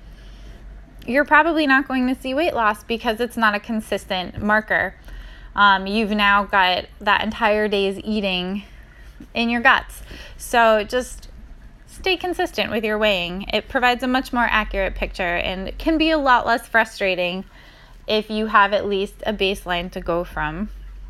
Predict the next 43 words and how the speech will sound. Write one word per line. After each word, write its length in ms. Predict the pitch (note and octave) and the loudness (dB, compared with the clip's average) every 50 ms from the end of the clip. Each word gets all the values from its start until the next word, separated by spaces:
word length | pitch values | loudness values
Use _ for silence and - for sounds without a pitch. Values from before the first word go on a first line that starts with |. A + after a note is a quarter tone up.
| - - - - - - - - | -16 -16 -16 -18 -20 -20 -20 -6
Since 240 | - G4 G4+ F4 D4 | -4 0 0 0 2
we 100 | D#4 D4+ | 0 2
just 220 | A#3 B3 A#3 - - | 2 0 -2 -2 0
touched 320 | - A#3+ A3+ - - - - | -2 -2 -2 -2 -12 0 2
on 240 | C#4+ C#4 B3 A3 G#3 | 4 4 4 4 2
dehydration, 680 | G#3 G3+ G3+ G#3 F#3 F#3 F#3+ G3 G3+ A3 - A3+ A3 | 0 0 0 0 -2 0 0 -2 -2 0 -2 -2 -2
I 140 | - - C4+ | 0 0 2
do 120 | C4+ D#4+ | 2 4
wanna 200 | D#4 C#4+ C4+ B3+ | 4 4 4 4
dive 220 | A#3 A3+ G3 F#3+ F#3+ | 4 4 4 4 2
into 200 | G3 A3 A3+ G3 | 0 -2 0 4
that 200 | G3 G3 - - | 4 4 4 4
a 100 | C4 D4 | 4 4
little 300 | D4 E4 E4 E4 D#4+ D4+ | 4 4 4 4 4 4
bit 180 | C#4+ C4+ A3+ | 4 2 2
more. 500 | A3 A3+ A3 A3 G#3+ G#3+ G#3+ G#3+ A3+ A3 - - - - - - - - - - | 2 0 2 2 2 2 0 -2 -4 -6 -10 -18 -20 -20 -18 -18 -18 -18 -16 -6
Dehydration 640 | - B3+ C#4 C4 C#4+ D4 B3+ C4+ C4 B3+ - C#4 C#4 | -2 0 2 4 4 4 4 4 2 2 2 0 2
can 140 | D#4 D4+ B3+ | 2 2 2
also 320 | - G#3+ A3 - A#3+ A#3 | 2 2 0 0 -2 -4
play 380 | A3+ - A3 G3+ G3 F#3+ G3 - - | -2 -2 0 0 2 2 0 0 0
a 140 | - G#3 G#3 | -2 -2 0
role 460 | G#3 G#3+ G3+ F#3+ F#3 F3+ G3 G#3 - - _ - - - | 2 2 4 4 4 2 0 -2 -4 -14 _ -18 -10 -8
in, 340 | F#3 F3+ E3+ F3 G3+ A3 - - _ - - - _ - - | -6 -6 -4 -4 -6 -6 -8 -10 _ -20 -20 -20 _ 0 2
um, 300 | G#3 G3+ G3 G3+ G#3+ A3 | 4 4 4 4 2 6
water 200 | C#4 D#4 E4+ D4+ | 6 8 8 6
retention, 460 | A#3 A#3 - G3 F3+ F#3 - E3+ F3 | 4 2 -2 -4 -6 -4 -6 -6 -6
and 180 | - - G#3+ A3 | -4 -2 0 2
that 220 | A#3 A#3 A#3 - | 2 2 2 0
seems 280 | - - - C#4 D#4 C#4+ | -8 -4 0 0 0 0
a 40 | D4+ | 2
little 200 | D4 D4 C#4+ C#4+ | 0 0 0 0
counterintuitive 800 | - - A3 A#3+ A3 A#3 G#3+ A3 A3 - C#4 C#4 C#4 C#4 C4+ | -2 -4 -4 -2 -2 -2 -4 -4 -2 -2 -2 0 0 0 -2
because 240 | - A#3+ - A3+ G3 | -4 -4 -4 -4 -2
you 60 | G3+ G3+ | -4 -6
would 100 | G3 - | -4 -4
think 220 | G3+ G3+ G#3 - - | -4 -4 -4 -8 -8
if 180 | - G#3 - | -10 -8 -6
you 80 | F#3+ F3+ | -6 -6
were 60 | F3 | -6
dehydrated, 640 | F3 G#3 - C4+ C#4+ C#4+ C#4 C4+ C4+ B3 B3+ A#3+ A#3 | -6 -2 0 0 0 2 0 -2 -2 -2 -2 -4 -4
then 160 | - G#3 G3 | -6 -6 -4
you 320 | G3 F#3+ F#3 F3+ F3+ F3 - - | -4 -6 -6 -6 -6 -6 -6 -8
have 440 | - - - E3+ E3+ E3 E3+ F3 | -6 -4 -2 -2 -2 -2 -4 -6